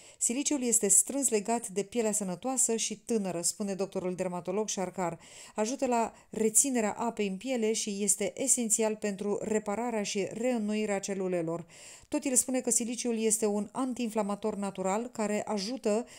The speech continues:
la ameliorarea afecțiunilor pielii. Sulful din apă are efecte benefice, antiinflamatorii, proprietăți bactericide și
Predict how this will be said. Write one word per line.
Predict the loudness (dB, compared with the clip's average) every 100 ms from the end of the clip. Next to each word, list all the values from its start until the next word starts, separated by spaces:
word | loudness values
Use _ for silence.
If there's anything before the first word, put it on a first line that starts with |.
| -6
la | 0 0 0 -2
ameliorarea | 0 2 2 2 2 0 0 -2
afecțiunilor | -4 -4 -4 -2 -2 0 0 -2
pielii. | -2 -4 -2 -2 -8 -14 -20 -2
Sulful | 2 2 2 -2
din | 0 0
apă | 0 -2 0
are | 0 0
efecte | 0 -2 0 -2
benefice, | 0 -2 -2 -2 0 0 0
antiinflamatorii, | -4 -2 -2 -2 -2 -2 0 0 0 -4 -10 -14
proprietăți | 2 2 4 2 4 2 2
bactericide | 2 0 2 0 2 0 0 0
și | 0 -4